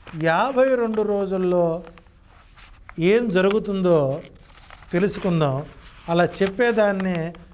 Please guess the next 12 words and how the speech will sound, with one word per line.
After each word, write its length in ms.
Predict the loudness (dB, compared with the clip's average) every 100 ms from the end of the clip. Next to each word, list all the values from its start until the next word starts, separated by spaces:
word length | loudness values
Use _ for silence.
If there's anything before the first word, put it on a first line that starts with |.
| -14 -2
భవిష్యవాణి 800 | 0 0 -2 0 0 0 0 0 -2 -8 -18 -20 -10 -8
అంటారు. 320 | -8 -12 -16 -4
బహుశా 260 | -2 2 2
అది, 120 | 2 -4 -8 -4
ఆ 20 | 0 2
పదం 200 | 2 4
కూడా 180 | 4 4 4 0 -8 -20 -20 -20 -20 -20 -20 -20 -20 -20 -20 -20 -20 -20 -2
పేటెంట్ 340 | 0 0 0 2 2
నాదే. 280 | 4 2 0 -4 -20 -20 -20 -20 -20 -20 -20 -8 -4
పుట్టపర్తి 640 | -2 2 0 -2 0 0 2
సాయిబాబా 720 | 2 4 2 2 0 0 -2 -4
గారు 260 | -6 -6